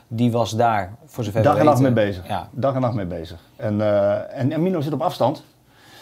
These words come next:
Speaker 2: En die heeft wel, eh, in José Fortes Rodriguez heeft hij hier, eh, eh, z-, zijn mensen zitten die ook die, die dingen doen.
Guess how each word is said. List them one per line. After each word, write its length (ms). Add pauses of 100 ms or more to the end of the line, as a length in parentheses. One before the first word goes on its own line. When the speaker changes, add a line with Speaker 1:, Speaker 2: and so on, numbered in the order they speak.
(260)
Speaker 2:
En 120
die 80
heeft 180
wel, 320 (160)
eh, 80
in 140
José 240
Fortes 340
Rodriguez 480
heeft 180
hij 80
hier, 280
eh, 400
eh, 60
z-, 180
zijn 140
mensen 280
zitten 240
die 120
ook 320
die, 120
die 100
dingen 240
doen. 220